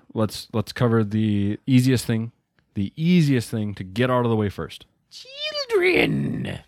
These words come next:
Speaker 1: The differences between the foils and the non-foil pricing.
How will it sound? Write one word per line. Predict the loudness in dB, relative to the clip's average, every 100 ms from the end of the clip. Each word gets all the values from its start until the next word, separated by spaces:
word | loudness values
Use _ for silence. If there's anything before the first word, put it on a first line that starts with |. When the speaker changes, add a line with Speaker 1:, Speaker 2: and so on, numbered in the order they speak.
| _ _ _ _ _ _ _ _ _ _ -6
Speaker 1:
The | -2 0
differences | 2 0 0 -2 -2 -4
between | -6 -4 -2 -2 0
the | -4
foils | -4 0 4 4 4 0
and | -4 -2
the | -2
non-foil | -2 -4 -4 -4 -4
pricing. | -4 -4 -4 -10